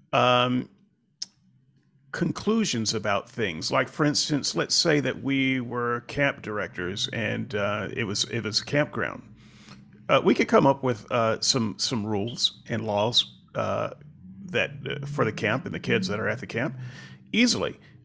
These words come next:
Uh, and the fact is, yes, all of my rules would be based on, uh, subjective ethics, but that doesn't mean that you wouldn't, uh, find them reasonable and agree with some of them.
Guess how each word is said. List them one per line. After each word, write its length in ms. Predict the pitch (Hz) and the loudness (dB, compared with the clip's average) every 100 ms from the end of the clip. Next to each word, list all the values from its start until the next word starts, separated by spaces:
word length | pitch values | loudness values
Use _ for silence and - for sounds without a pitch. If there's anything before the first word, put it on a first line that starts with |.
| _ | _
Uh, 340 | 165 147 143 143 | 6 8 8 6
and 220 | 170 160 | 4 2
the 80 | 147 | 2
fact 280 | 160 202 214 | 4 4 6
is, 220 | 175 147 | 6 6
yes, 320 | 139 214 - - | 6 6 4 2
all 260 | 135 175 208 | 6 6 6
of 100 | 175 | 2
my 180 | 143 165 | 2 0
rules 420 | 135 170 165 123 | 0 -2 -2 -4
would 100 | 110 | -4
be 140 | 131 | -4
based 340 | 123 147 139 - | 0 0 0 0
on, 320 | 139 131 127 123 | 0 2 0 -2
uh, 320 | - 117 117 - | -2 -2 -2 -4
subjective 840 | - - 131 104 160 - 127 123 - _ _ _ _ _ | -2 0 0 2 0 2 -4 -4 -18 _ _ _ _ _
ethics, 340 | 202 220 - - | 0 0 -2 -4
but 200 | - - | 2 6
that 120 | 214 | 6
doesn't 260 | 226 151 120 | 6 4 4
mean 240 | 196 147 | 4 4
that 180 | 139 - | 4 0
you 280 | 110 120 160 | -2 -2 0
wouldn't, 420 | 139 160 123 - - | 2 2 0 -6 -4
uh, 300 | 135 120 113 | 0 2 0
find 640 | - - 147 147 143 147 139 | -6 0 4 6 4 2 -4
them 500 | 104 127 127 123 120 - - | -10 -2 0 0 -2 -4 -8
reasonable 680 | 120 175 160 113 98 98 - _ _ _ _ _ _ | 0 2 2 0 -2 -6 -8 _ _ _ _ _ _
and 140 | - 139 | 2 4
agree 200 | 147 233 | 6 4
with 120 | 185 | 4
some 180 | - 117 | 2 0
of 100 | 92 | -2
them. 160 | 87 | -6